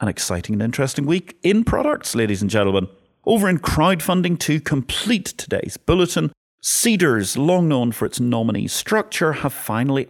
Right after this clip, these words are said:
added something we've been demanding for many, many years, a direct investment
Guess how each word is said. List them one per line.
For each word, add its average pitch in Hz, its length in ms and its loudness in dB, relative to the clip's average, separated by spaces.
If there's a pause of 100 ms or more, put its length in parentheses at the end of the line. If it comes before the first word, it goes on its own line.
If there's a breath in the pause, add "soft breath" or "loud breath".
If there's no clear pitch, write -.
added 143 340 -2
something 104 440 -2
we've 110 180 -2
been 117 160 -4
demanding 107 460 -2
for 143 140 -4
many, 101 280 0
many 101 220 -2
years, 127 420 0 (260 loud breath)
a 123 60 -2
direct 98 560 -4
investment 143 640 -4